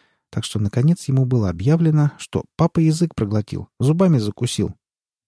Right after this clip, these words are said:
и он был оставлен в покое. Он вернулся в чулан, сложил в портфель то, что лежало на столе,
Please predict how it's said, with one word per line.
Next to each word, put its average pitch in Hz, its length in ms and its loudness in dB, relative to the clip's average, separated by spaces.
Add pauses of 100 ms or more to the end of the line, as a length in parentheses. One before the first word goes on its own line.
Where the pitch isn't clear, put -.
и - 60 0
он 135 140 2
был 82 140 -4
оставлен 90 340 -6
в - 120 -14
покое. - 420 -10 (1120)
Он 117 160 0
вернулся 107 400 -2
в - 60 -18
чулан, 127 400 -2 (180)
сложил 104 360 0
в - 80 -8
портфель 104 380 -4
то, 104 140 -4
что - 180 -8
лежало 95 400 -2
на 82 100 -10
столе, 113 380 -2